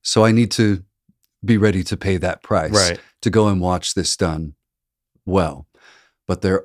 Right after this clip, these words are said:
Speaker 1: also looking at ways that they can, uh, have a different offering, maybe at a different location or a stripped down production or maybe something all online.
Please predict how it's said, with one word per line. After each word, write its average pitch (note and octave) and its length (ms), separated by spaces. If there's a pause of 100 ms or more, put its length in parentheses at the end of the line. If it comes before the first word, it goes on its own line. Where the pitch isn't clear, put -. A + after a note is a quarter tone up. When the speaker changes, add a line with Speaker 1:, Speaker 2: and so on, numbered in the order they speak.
(120)
Speaker 1:
also C3+ 520
looking A2 580
at - 140
ways F#2+ 680 (380)
that G2 180
they G2 220
can, F#2 680 (1300)
uh, G2+ 220
have F#2 200
a G2+ 60
different G#2 720
offering, F#2+ 880
maybe G2+ 440
at F#2+ 120
a F#2 60
different F2+ 480
location F#2+ 840
or F2 200
a E2 60
stripped - 480
down G#2 240
production F2+ 520
or F2+ 60
maybe F#2+ 220
something F#2+ 400
all F#2+ 280
online. F2 720